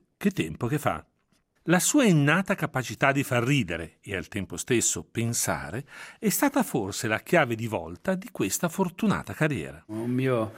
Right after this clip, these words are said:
Speaker 2: compagno di università andò militare, faceva appunto il dimafonista, anzi dimafonista notturno per la precisione, che conferiva un'idea molto ro-, romantica, insomma, un po' bohemiana alla, alla cosa. Mi s-, cercano uno che mi sostituisca,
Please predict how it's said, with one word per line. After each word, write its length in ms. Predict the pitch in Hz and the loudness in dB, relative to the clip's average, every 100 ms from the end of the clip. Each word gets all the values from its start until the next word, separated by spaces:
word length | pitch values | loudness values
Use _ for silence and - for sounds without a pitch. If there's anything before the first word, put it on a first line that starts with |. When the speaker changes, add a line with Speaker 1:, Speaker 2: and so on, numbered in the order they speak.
| - | -12
Speaker 2:
compagno 460 | - 123 123 135 131 | -6 -4 0 2 2
di 40 | |
università 640 | 131 123 127 - 123 - | 2 2 0 0 0 2
andò 300 | 139 123 120 | 4 4 2
militare, 920 | 113 117 123 - 151 147 156 196 175 - | 2 0 -2 0 2 2 2 0 -4 -10
faceva 400 | - - 110 98 | -8 -2 0 -2
appunto 340 | - 101 95 | -2 -6 -6
il 60 | 92 | -4
dimafonista, 720 | 107 107 - 110 98 - - | -2 -2 -4 -4 -4 -6 -4
anzi 200 | 107 110 | -4 -2
dimafonista 560 | 120 117 127 147 - | -2 -2 0 0 2
notturno 680 | 117 135 131 185 165 120 110 | 0 0 0 0 2 2 0
per 120 | 107 | 0
la 80 | 110 | -2
precisione, 600 | 107 110 120 113 117 98 | -2 -2 0 0 0 -2
che 120 | - 113 | -6 -8
conferiva 600 | 113 101 113 113 104 101 | -6 -2 0 2 2 0
un'idea 360 | 101 104 107 | -2 -2 -2
molto 420 | 98 95 - 95 - | -2 -8 -10 -14 -14
ro-, 220 | - - | -12 -8
romantica, 600 | 104 104 107 110 95 101 | -6 -6 -4 -6 -8 -10
insomma, 360 | 95 - 95 92 | -10 -10 -12 -12
un 80 | 95 | -8
po' 140 | 113 | -6
bohemiana 600 | 110 113 117 123 117 107 | 0 0 2 2 0 -2
alla, 340 | 104 104 107 110 | -2 -4 -4 -4
alla 160 | 139 | -4
cosa. 180 | 147 190 | 2 2
Mi 140 | 151 | 2
s-, 100 | 120 117 131 139 | 0 -4 -8 -8
cercano 560 | 147 180 165 - 139 127 | -2 0 0 2 2 2
uno 380 | 127 135 123 113 | 2 2 0 -2
che 100 | 131 | -2
mi 80 | 127 | -2
sostituisca, 880 | 139 131 180 185 170 - - 113 | -2 -2 0 2 2 0 0 -2